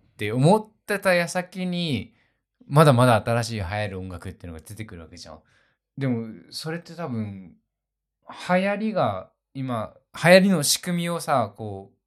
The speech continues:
あの、作ろうとすると、インターネットでどうにでもなるから、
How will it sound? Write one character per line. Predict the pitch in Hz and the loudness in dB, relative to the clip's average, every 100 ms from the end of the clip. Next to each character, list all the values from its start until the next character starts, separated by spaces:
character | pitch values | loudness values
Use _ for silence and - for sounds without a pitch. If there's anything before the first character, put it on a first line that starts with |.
| _ | _
あ | 110 101 | -10 -8
の、 | 92 90 87 90 | -10 -12 -14 -12
作 | - - | -10 -4
ろ | 135 | -4
う | 127 | -4
と | 107 | -10
す | - | -10
る | 104 | -10
と、 | 101 98 92 87 _ _ _ _ _ _ _ _ _ _ _ | -10 -10 -12 -14 _ _ _ _ _ _ _ _ _ _ _
イ | 139 | -4
ン | 127 | -2
タ | 139 | -4
ー | |
ネ | 135 | -6
ッ | 131 | -12
ト | - 104 | -12 -12
で | 95 | -12
ど | 87 113 | -8 -8
う | |
に | 110 | -6
で | 107 | -8
も | 104 | -10
な | 107 | -10
る | 101 92 | -10 -14
か | - | -18
ら、 | 104 | -20